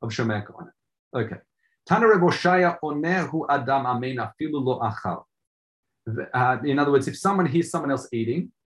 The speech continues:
or so, so, oh, sorry, making a bracha on food or benching, you can respond, "Amen." Ve'enu mavarech, but you can't if make, people make a mezuzah, you can't, you cannot respond, "Baruch Shachal Uvtalo Chayinu."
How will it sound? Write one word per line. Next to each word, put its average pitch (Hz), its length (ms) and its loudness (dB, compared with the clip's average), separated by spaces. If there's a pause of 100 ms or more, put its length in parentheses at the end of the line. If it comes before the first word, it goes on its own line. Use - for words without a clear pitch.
or 120 160 2
so, 120 180 0
so, 117 140 -2
oh, 117 140 0
sorry, 101 240 -4 (140)
making 120 220 -2
a 104 40 -2
bracha 139 260 2
on 104 140 -2
food 147 260 0
or 104 100 2
benching, 110 460 -2 (160)
you - 100 -8
can 214 120 0
respond, 208 480 0
"Amen." 135 440 -4 (220)
Ve'enu 170 300 2
mavarech, 175 560 2
but 139 80 -4
you 139 120 -4
can't 180 300 2
if 123 140 -6
make, 151 260 -6
people 170 160 0
make 156 220 -4
a 165 40 0
mezuzah, 156 540 -2
you 139 80 -4
can't, 160 400 -2 (100)
you 127 160 -4
cannot 151 240 -2
respond, 143 400 -2
"Baruch 143 220 2
Shachal 135 480 -4
Uvtalo 113 1120 -4
Chayinu." 90 300 -6